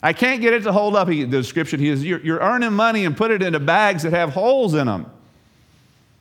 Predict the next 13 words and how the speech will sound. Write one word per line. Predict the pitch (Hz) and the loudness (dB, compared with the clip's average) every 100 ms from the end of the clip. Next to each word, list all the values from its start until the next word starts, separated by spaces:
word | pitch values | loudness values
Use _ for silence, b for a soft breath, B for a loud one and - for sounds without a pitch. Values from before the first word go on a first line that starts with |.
| b _ | b _
And | 143 139 | -4 -4
he, | 147 | -4
God | 147 147 147 | 0 2 2
says, | 147 127 | 0 0
"I'm | 147 240 | 2 2
responsible | 220 175 220 285 285 147 113 | 0 0 2 2 2 -2 -2
for | 127 | 0
that. | 107 92 - - - _ _ _ _ _ _ - | 0 0 -4 -12 -20 _ _ _ _ _ _ -2
I'm | 170 | 0
making | 208 240 220 | 0 0 -2
sure | - 214 220 | -2 0 2
of | 196 131 | 2 0
that. | 98 80 - | 0 -2 -8